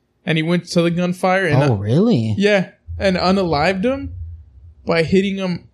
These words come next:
Speaker 1: literally, like, I believe in the eye. Yeah, like, headshot.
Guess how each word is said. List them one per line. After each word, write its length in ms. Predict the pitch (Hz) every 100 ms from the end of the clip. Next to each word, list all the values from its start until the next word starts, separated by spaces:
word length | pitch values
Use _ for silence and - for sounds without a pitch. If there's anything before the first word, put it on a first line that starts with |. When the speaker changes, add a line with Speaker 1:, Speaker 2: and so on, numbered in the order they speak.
| _ _ -
Speaker 1:
literally, 580 | 175 185 196 202 202
like, 240 | 185 170 -
I 120 | -
believe 460 | 165 175 180 180 180
in 140 | 170
the 180 | 160 135
eye. 420 | 127 71 - - _ _ _ _ _ _ - _
Yeah, 440 | 190 170 143 131 -
like, 240 | 156 143
headshot. 600 | - 170 160 - 65 58